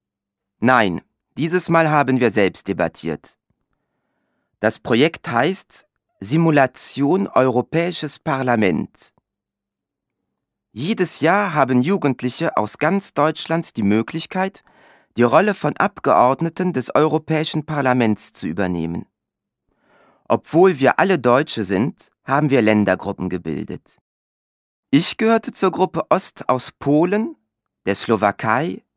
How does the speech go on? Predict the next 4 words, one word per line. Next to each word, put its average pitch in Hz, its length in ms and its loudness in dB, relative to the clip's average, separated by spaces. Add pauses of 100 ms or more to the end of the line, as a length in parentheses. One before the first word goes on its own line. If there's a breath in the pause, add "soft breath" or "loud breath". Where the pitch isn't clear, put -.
(260)
Slowenien, 156 840 0 (720)
Tschechien 185 560 -2
und 170 200 -2
Ungarn, 143 600 2